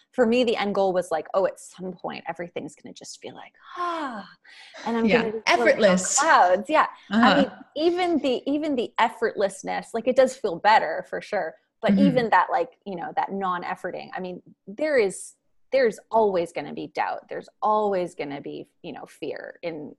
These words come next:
Speaker 1: in
Speaker 2: Right.
Speaker 1: the things that we do. So, you know, the goal, the goal isn't to not feel, <laughs> right? Like,
Speaker 2: Right.
Speaker 1: like, not to have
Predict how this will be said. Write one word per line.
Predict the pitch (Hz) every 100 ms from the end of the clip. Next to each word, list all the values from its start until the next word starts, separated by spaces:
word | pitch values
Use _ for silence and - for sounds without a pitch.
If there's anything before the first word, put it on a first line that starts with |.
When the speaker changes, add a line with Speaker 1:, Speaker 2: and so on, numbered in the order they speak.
| -
Speaker 1:
in | - - -
Speaker 2:
Right. | 180 175
Speaker 1:
the | 160
things | 160 175
that | - -
we | - 165
do. | 175 - -
So, | - 151 135 - _ _ _ _
you | 190
know, | 156 160
the | 233
goal, | 262 294 254
the | -
goal | 233 294
isn't | 302 254 226 -
to | 208
not | 190 170 170 - _
feel, | - 170 165 208 - -
<laughs> | _ _
right? | 285 285 285 - _ _ _
Like, | - 269
Speaker 2:
Right. | 302 277 202 180 - -
Speaker 1:
like, | 220 202
not | 202 175 151
to | 190
have | 190 180